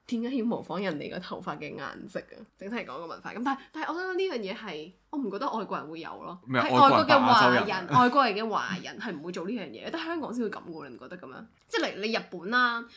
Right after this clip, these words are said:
Speaker 1: 又或者可能係內地啊都唔會有呢種髮型嘅喎。
Speaker 2: 佢哋有自己嘅特別嘅髮型，幾可能係嗰啲染黑咗嗰啲呢，
Speaker 1: 啊。
Speaker 2: 即係黑肉噉樣㗎嘛。
Speaker 1: 啊，啊。
Speaker 2: 即係佢哋有自己嘅 style 咯。
Speaker 1: 即係自己崇洋嘅 style。
Speaker 2: 佢唔係崇洋，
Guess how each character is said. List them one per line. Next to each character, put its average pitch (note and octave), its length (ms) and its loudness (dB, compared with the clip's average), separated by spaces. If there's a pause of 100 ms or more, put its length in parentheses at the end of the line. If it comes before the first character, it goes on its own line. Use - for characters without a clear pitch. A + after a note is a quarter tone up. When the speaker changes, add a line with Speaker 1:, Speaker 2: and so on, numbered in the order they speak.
Speaker 1:
又 A3+ 120 -6
或 A3 80 -6
者 C4 100 -6
可 D4 120 -4
能 A3+ 180 -4
係 E3+ 260 -10 (340)
內 G3+ 280 -2
地 G3 180 -6
啊 G3+ 60 -8
都 G4+ 100 -2
唔 A3+ 100 -2
會 E3+ 80 -10
有 F#3+ 60 -4
呢 B3+ 60 0
種 B3 180 -2
髮 - 160 -10
型 - 120 -16
嘅 - 140 -20
喎。 D2+ 240 -20 (140)
Speaker 2:
佢 D3+ 120 0
哋 C#3+ 60 2
有 B2 100 2
自 A#2 160 -10
己 G2+ 100 -10
嘅 G2 520 -6 (180)
特 A2 160 -4
別 G#2+ 100 -10
嘅 G2+ 100 -12
髮 - 200 -12
型， - 100 -16 (140)
幾 A#2 120 -6
可 B2+ 40 -8 (140)
能 - 40 -16
係 D2+ 140 -14
嗰 A#2 140 -10
啲 A#2 240 -8
染 A2 100 -10
黑 A#2 140 -10
咗 G2+ 280 -12
嗰 G2+ 100 -10
啲 G#2 140 -10
呢， G2 80 -12
Speaker 1:
啊。 G#2 140 -14
Speaker 2:
即 G3+ 60 -10
係 F#3 140 -6
黑 - 160 -10
肉 A2+ 180 -10
噉 G#2+ 100 -10
樣 A2 180 -10
㗎 A2 60 -12
嘛。 A3 80 -8
Speaker 1:
啊， F#3+ 120 -2 (180)
啊。 - 160 -16 (180)
Speaker 2:
即 G3+ 100 -8
係 - 40 -6
佢 A#2+ 180 -2
哋 A2+ 60 -4
有 G2+ 140 -4
自 - 200 -12
己 F#2+ 120 -10
嘅 F#2 580 -10 (520)
style G#2 480 -8
咯。 A#1+ 240 -20 (140)
Speaker 1:
即 D#4+ 80 -12
係 B3+ 60 -14
自 A3+ 140 -10
己 G#3+ 120 -2
崇 F#3 200 -6
洋 G2+ 120 -14
嘅 D#3+ 100 -14
style。 F3+ 400 -10
Speaker 2:
佢 A3 100 0
唔 F3 60 2
係 A#2+ 140 0
崇 G2+ 200 -10
洋， F2+ 120 -8